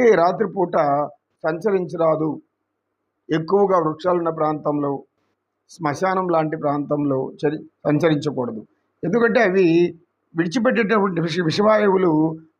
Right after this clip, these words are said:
ఆ గాలులు మన మీద ప్రభావం చూపి మన మనస్సుని మార్చివేస్తుంది. అంటే మనో యొ-, మనస్సు యొక్క స్థితి తప్పుతుంది. స్థితి తప్పడం అంటే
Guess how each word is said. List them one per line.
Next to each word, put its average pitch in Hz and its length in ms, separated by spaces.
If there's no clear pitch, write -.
ఆ 160 280
గాలులు 170 560
మన 160 160
మీద 165 180
ప్రభావం 175 580
చూపి 160 460
మన 156 200
మనస్సుని 170 840
మార్చివేస్తుంది. 170 840
అంటే 160 240
మనో 175 340
యొ-, 220 280
మనస్సు 202 300
యొక్క 202 300
స్థితి 185 760
తప్పుతుంది. 160 600
స్థితి 185 300
తప్పడం 208 440
అంటే 175 500